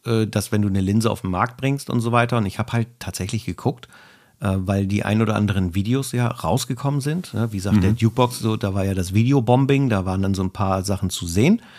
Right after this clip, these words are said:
Speaker 1: Und, ähm, diese Brennweite, äquivalent eben circa vierzig Millimeter an, äh, Kleinbild, fand ich einfach interessant. So, die eins Punkt zwei fand ich auch interessant. Weil per se, wenn man, ich mag das ja sehr gerne, wenn ich so ein bisschen in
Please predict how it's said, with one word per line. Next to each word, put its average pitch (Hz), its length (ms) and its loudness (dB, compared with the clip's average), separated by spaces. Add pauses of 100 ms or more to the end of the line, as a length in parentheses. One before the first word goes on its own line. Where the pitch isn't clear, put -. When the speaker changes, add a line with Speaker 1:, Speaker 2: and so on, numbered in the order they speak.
(500)
Speaker 1:
Und, 113 680 6
ähm, 110 640 2
diese 107 320 0
Brennweite, 117 720 4
äquivalent 101 720 -2
eben 92 440 0
circa 85 260 -4
vierzig - 360 -6
Millimeter 90 480 -2
an, - 240 -4
äh, - 240 -8
Kleinbild, 113 460 0 (960)
fand 113 260 2
ich - 240 -4
einfach 117 300 -2
interessant. - 680 -6 (200)
So, - 240 -6 (240)
die 98 240 -2
eins 101 200 0
Punkt 90 200 -2
zwei 104 200 2
fand 143 200 0
ich - 160 -4
auch 104 180 0
interessant. - 680 -12 (440)
Weil 85 160 0
per - 220 -4
se, 101 440 2
wenn 95 120 2
man, 92 300 2
ich - 160 -10
mag 92 160 0
das 95 140 -4
ja 92 100 -2
sehr 87 160 -4
gerne, 95 240 -2
wenn 98 100 -4
ich 92 120 -6
so - 80 -6
ein - 20 -2
bisschen 95 260 -4
in 92 320 -4